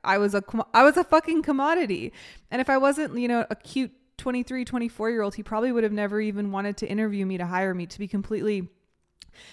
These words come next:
you know, honest with myself. It definitely had something to do with it, but, um,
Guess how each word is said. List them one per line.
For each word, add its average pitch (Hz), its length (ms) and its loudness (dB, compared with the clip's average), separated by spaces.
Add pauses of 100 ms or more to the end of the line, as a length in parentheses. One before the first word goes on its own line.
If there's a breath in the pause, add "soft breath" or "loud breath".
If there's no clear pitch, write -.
(200 loud breath)
you 247 80 -4
know, 233 80 2
honest 226 240 2
with 220 100 -4
myself. 196 720 0 (840 soft breath)
It 214 80 0
definitely 247 300 2
had 202 120 0
something 190 220 -4
to 185 60 -4
do 214 100 2
with 196 160 0
it, 175 220 -4
but, 196 440 2
um, 196 720 0